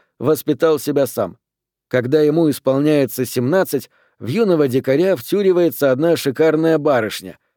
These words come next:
и приводит его в свою семью, где мудро не обижаются на его грубые замечания, но ценят его свободу мысли. Отец-физик играючи излагает маленькому Феликсу суть исследования, над которым он корпел два года.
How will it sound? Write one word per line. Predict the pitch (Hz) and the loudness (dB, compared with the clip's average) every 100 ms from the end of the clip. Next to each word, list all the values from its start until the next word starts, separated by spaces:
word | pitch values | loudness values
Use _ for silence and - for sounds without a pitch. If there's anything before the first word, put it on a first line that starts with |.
| _ | _
и | - | -8
приводит | 107 135 135 208 202 135 | -4 0 2 2 0 0
его | 131 156 | 0 0
в | 185 | 0
свою | 139 151 180 | -2 -2 0
семью, | - 185 165 139 139 - _ _ | -2 -2 0 2 0 -4 _ _
где | 117 117 160 | -6 0 2
мудро | 151 175 151 165 | 2 2 2 2
не | 170 | 2
обижаются | 185 190 175 214 139 139 | 2 2 2 2 2 0
на | 139 | 0
его | 139 139 | 2 2
грубые | 131 151 135 139 | 2 0 2 0
замечания, | 123 143 156 196 185 170 135 _ _ | 2 -2 -2 -2 0 0 -2 _ _
но | 131 135 | -2 0
ценят | - 123 156 196 156 | 0 0 0 0 -2
его | 131 120 | 0 0
свободу | 151 170 139 117 110 | 0 0 0 0 0
мысли. | 139 107 - 92 113 _ _ _ _ _ | -2 -4 -8 -10 -12 _ _ _ _ _
Отец-физик | - 110 147 123 - 170 156 135 _ _ - | -4 -2 0 -2 -2 0 0 -4 _ _ -8
играючи | 110 104 151 185 175 - 156 | -4 0 2 4 2 0 0
излагает | 120 131 151 160 127 | 0 2 4 2 2
маленькому | 147 151 135 113 117 117 | 0 0 0 -2 -2 0
Феликсу | 160 170 147 - 151 | 0 2 0 -2 -4
суть | - 170 175 | 0 0 0
исследования, | - 170 170 123 120 120 120 | -2 0 2 2 0 0 -2
над | 120 120 | -2 -2
которым | 131 123 147 139 | -2 0 0 0
он | 131 | -2
корпел | 123 127 - 139 | -2 -2 0 0
два | 113 131 139 | 0 0 0
года. | 110 90 - | -2 -6 -8